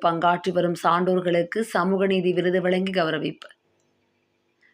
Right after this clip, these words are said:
கோவையில் சமூக நீதி சர்வசமய உரிமைகள் கூட்டமைப்பு மற்றும் கோவை எக்கனாமிக் சோஷியல்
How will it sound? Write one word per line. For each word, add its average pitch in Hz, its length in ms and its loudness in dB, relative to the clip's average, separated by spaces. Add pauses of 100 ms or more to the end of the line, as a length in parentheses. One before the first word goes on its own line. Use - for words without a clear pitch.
(160)
கோவையில் 185 460 4
சமூக 214 480 2
நீதி 202 340 0
சர்வசமய 185 580 2
உரிமைகள் 175 460 2
கூட்டமைப்பு 165 600 -2
மற்றும் 156 500 -2
கோவை 185 380 4
எக்கனாமிக் 202 600 0
சோஷியல் 190 360 0